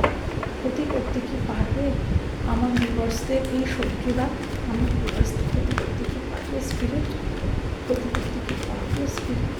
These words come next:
কাট দাও, কাট দাও স্পিরিট, কাট দাও। ক্ষতি করতে কি পারবে আমার ভিউয়ার্সদের? ক্ষতি কি করতে পারবে? কাট দাও স্পিরিট, কাট দাও। এখানে বেশিরভাগ না, দেখো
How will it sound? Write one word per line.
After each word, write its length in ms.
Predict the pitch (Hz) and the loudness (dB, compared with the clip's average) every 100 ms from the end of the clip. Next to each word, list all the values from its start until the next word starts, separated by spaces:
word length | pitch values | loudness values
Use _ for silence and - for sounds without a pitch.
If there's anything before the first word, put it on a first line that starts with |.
| - - 254 233 | -4 -4 -4 -2
কাট 200 | 240 - 247 | -2 -2 -2
দাও, 160 | 240 254 247 240 - - - - - | -2 -2 -2 -2 -2 -4 -4 -2 0
কাট 180 | - - 247 | 2 2 0
দাও 140 | 226 - | -4 -4
স্পিরিট, 320 | - 254 285 - - - | -4 -2 -2 -4 -6 -6
কাট 180 | - - - | -6 -6 -4
দাও। 140 | 247 247 - - - - - | -4 -2 -4 -4 -4 -2 -2
ক্ষতি 220 | 269 330 339 | 0 -2 -2
করতে 240 | - - - | -4 -4 -2
কি 80 | - 240 | -2 0
পারবে 300 | 240 254 311 254 - - | 0 0 0 0 0 0
আমার 160 | 220 240 - | 2 2 0
ভিউয়ার্সদের? 520 | 226 254 - - - | 0 0 0 0 -2
ক্ষতি 220 | - 240 - | -2 -2 0
কি 60 | - - | 0 2
করতে 240 | 240 - 247 233 | 0 0 0 0
পারবে? 260 | 220 269 269 - - - - - - - | 0 0 -2 -2 -4 -6 -4 -4 -4 -2
কাট 220 | - - - | -2 -4 -4
দাও 140 | 240 233 - | -4 -2 -2
স্পিরিট, 420 | - 254 254 - - - - - | -2 -2 2 2 0 -4 -6 -6
কাট 200 | - - - 240 | -4 0 0 0
দাও। 160 | 240 - - - - - - - - - - - - - - - - - 285 | -2 -2 0 0 -2 -2 4 4 4 0 0 0 -2 0 -2 -2 -4 -2 -2
এখানে 240 | 294 339 302 262 | 0 2 4 4
বেশিরভাগ 640 | 262 - 349 339 339 349 349 349 | 4 4 4 4 4 2 2 4
না, 80 | 349 - 220 - - - - | 4 4 4 2 0 -2 0
দেখো 200 | 254 | 2